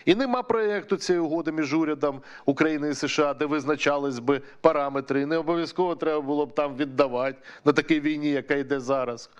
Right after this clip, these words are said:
Що віддавати? Наші хлопці там і жінки, просто вся ця техніка згорає. Ви що, не бачите? Не бачимо, скільки потрібно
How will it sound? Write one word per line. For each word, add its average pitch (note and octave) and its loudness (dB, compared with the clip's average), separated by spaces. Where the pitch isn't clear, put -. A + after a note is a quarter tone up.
Що A3 2
віддавати? F#3 4
Наші D3+ -2
хлопці D3+ 0
там C#3+ 4
і D3 4
жінки, D3 0
просто E3 4
вся E3 0
ця E3 0
техніка D3+ 0
згорає. D3+ 0
Ви C3 0
що, C#3 -2
не B2+ -2
бачите? D#3+ 0
Не D3+ 6
бачимо, D#3 2
скільки E3 2
потрібно D3 0